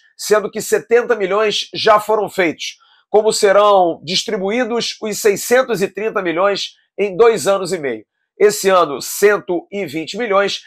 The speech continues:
e quinhentos e dez milhões nos próximos dois anos. Além do pagamento de dívidas até setecentos milhões. Serão também falados assuntos como cláusulas de competitividade:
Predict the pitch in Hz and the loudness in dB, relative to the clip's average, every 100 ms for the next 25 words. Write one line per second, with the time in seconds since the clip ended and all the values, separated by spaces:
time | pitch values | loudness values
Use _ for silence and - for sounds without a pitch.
0 | - - 175 220 185 226 262 254 226 202 | -16 -12 -10 -8 -4 0 0 0 -2 -2
1 | 156 185 165 196 170 180 170 - 190 202 | 2 2 0 -4 -2 -2 -4 -10 -4 -4
2 | - - 160 170 - 170 160 - - 120 | -4 0 0 0 -2 -6 -4 -8 -12 0
3 | 202 185 - 127 - - - _ - - | 2 2 0 -6 -6 -16 -18 _ -12 0
4 | 180 196 208 202 208 196 170 160 - 143 | 2 2 0 0 2 2 0 -2 -2 -10
5 | _ - 247 170 233 208 208 208 - - | _ -8 -6 -4 -4 0 0 0 -4 -2
6 | 202 202 196 185 196 190 170 - 185 170 | 0 2 0 2 0 -4 -6 -2 -4 -4
7 | 156 160 123 - - - _ _ _ - | -6 -4 -6 -8 -16 -20 _ _ _ 0
8 | 190 214 208 196 196 - 180 196 175 175 | 4 4 2 0 0 2 4 6 4 0
9 | - 196 170 165 - 170 156 208 214 196 | -2 -6 -6 -8 -6 -4 0 6 6 6
10 | 170 170 127 160 - 254 285 254 226 - | 4 -2 -2 -8 0 2 2 0 -4 -4
11 | 185 156 165 196 170 196 | -2 2 4 4 4 -4